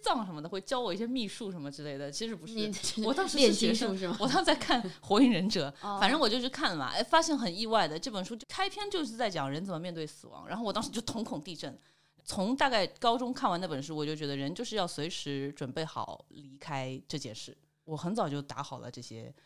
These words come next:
Speaker 1: 心理预防针。
Speaker 2: 真的是怎么说呢，年轻的皮囊下面住着一个苍老的身体。
Speaker 1: 哦，这非常苍老。
Speaker 2: 跟你男朋友非常配啊，
Speaker 1: 非常
Speaker 2: 就八十六岁那个男人啊。
Speaker 1: 火气。
Speaker 2: <laughs> 那你觉得你人生中到目前为止有过任何让你后悔的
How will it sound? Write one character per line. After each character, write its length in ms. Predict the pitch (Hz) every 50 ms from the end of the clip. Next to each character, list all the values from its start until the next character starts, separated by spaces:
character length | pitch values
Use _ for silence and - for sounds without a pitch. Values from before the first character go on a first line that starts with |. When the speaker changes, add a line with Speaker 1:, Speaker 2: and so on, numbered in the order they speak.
| _ _
Speaker 1:
心 260 | _ - - 247 240
理 320 | 214 165 131 127 127 - _ -
预 100 | 262 247
防 220 | - 180 170 175
针。 260 | 196 233 226 233 226 - - _ _ _ _ _ _ _ - 220 - 156 143 -
Speaker 2:
真 120 | - 196
的 160 | 196 190 180
是 320 | 170 - 175 175 165 156 156 _ _ _ _ _ -
怎 80 | 180 180
么 60 | 175
说 160 | - 214 214
呢， 160 | 220 202 190
年 180 | 190 185 185 190
轻 100 | - -
的 60 | 226
皮 140 | 208 - 196
囊 120 | 196 190
下 140 | 190 214 196
面 100 | 190 190
住 120 | 190 208
着 100 | 180 180
一 80 | 175 175
个 140 | 170 185 185
苍 200 | - - 202 202
老 60 | 190
的 80 | 156 165
身 160 | - 170 175
体。 80 | 180
Speaker 1:
哦， 60 | 269 -
这 80 | 320
非 80 | 294 -
常 120 | 294 208 208
苍 200 | - - 190 185
老。 20 |
Speaker 2:
跟 80 | - 262
你 80 | 240
男 140 | 202 185 214
朋 60 | 220
友 60 | 220
非 100 | 190 220
常 120 | 196 175 185
配 160 | - 208 202
啊， 140 | 180 156 160
Speaker 1:
非 80 | 170
常 100 | - 359
Speaker 2:
就 60 | 269 233
八 80 | 233
十 80 | - -
六 100 | 226 226
岁 120 | 208 220
那 80 | 202 196
个 40 | 190
男 160 | 175 - 160
人 140 | 175 175 175
啊。 100 | 190 190
Speaker 1:
火 460 | 190 208 - - 240 226 233 233 220
气。 80 | - 440 494 494 494 440
Speaker 2:
<laughs> 400 | 571 - - - 480 494 698 359
那 100 | 370 453
你 300 | 415 349 285 262 254 220
觉 160 | - - 254
得 80 | 277 339
你 100 | 339 285
人 120 | 220 208 220
生 180 | 226 269 277
中 300 | 277 285 277 269 277 285
到 180 | 277 - 330 330
目 140 | 339 359 339
前 180 | - 233 214
为 80 | 208 220
止 160 | 214 - 214
有 180 | 202 196 165 156
过 200 | 165 - 240 233
任 240 | 247 359 359 302 269
何 180 | - 202 196
让 220 | 214 247 233 220 190
你 80 | 165
后 260 | 170 - - - 302
悔 240 | 254 - - 175 127
的 320 | - 104 98 87 78 -